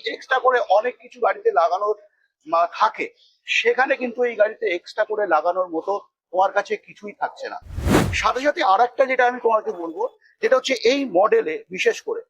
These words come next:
আমরা কিন্তু ই-রিক্সাতে সাধারণত এই গার্ড কিন্তু আমরা দেখতে পাই না, যেখানে কিনা একটাই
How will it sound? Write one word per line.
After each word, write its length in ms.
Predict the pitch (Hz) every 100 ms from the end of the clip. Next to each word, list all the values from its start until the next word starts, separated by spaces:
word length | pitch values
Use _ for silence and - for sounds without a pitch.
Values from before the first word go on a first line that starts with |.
| _ -
আমরা 280 | 190 226 254
কিন্তু 320 | 262 262 262 -
ই-রিক্সাতে 520 | 233 240 - 247 254
সাধারণত 500 | - 180 254 269 - 247 - - -
এই 220 | 233 277
গার্ড 400 | - 196 233 269 - -
কিন্তু 240 | 254 254
আমরা 200 | 226 262 -
দেখতে 260 | 392 - 196
পাই 140 | 165 147
না, 300 | - - - _ -
যেখানে 300 | 226 262 269
কিনা 180 | 254 262 - _ -
একটাই 500 | 190 - - 254